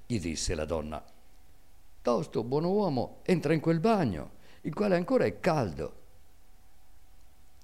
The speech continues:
E egli questo senza più inviti aspettare di voglia fece,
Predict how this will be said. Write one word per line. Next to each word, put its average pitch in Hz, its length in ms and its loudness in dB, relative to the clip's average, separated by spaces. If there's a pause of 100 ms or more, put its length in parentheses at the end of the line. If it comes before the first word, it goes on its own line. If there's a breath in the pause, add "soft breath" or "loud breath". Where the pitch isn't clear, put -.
(420)
E 208 100 0
egli 127 300 4
questo 147 340 2
senza 185 460 0
più 175 120 0
inviti 127 320 0
aspettare 202 600 4
di 98 140 0
voglia 117 320 2
fece, - 480 -2